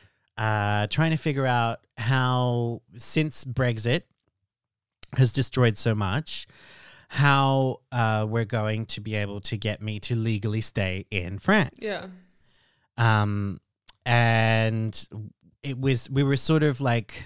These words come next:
Speaker 1: we've gone through so much of, like, what do we do? Do we, do we, um, go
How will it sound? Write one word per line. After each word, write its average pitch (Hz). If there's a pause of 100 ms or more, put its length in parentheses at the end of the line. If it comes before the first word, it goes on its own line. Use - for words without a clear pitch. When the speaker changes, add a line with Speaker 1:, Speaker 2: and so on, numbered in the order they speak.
(120)
Speaker 1:
we've 127
gone 135
through 123 (420)
so 151
much 147
of, 117
like, 104
what 120
do 117
we 113
do? 101
Do 95
we, 92
do 101
we, 95
um, 90 (400)
go 117